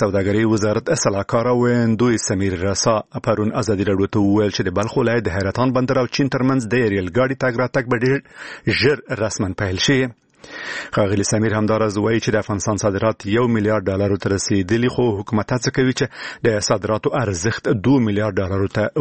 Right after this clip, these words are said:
ورسوي. خبرونه له ازادۍ راډیو اورئ. د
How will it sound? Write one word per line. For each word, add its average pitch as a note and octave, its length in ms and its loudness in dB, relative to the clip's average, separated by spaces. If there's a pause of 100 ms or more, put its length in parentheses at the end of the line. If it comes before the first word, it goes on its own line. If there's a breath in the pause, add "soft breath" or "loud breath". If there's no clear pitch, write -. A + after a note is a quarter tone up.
(180)
ورسوي. G2 600 2 (460)
خبرونه G2 460 0
له G2+ 100 0
ازادۍ G2 320 0 (240)
راډیو G2 360 0
اورئ. A2+ 260 2 (1080 loud breath)
د B2 160 4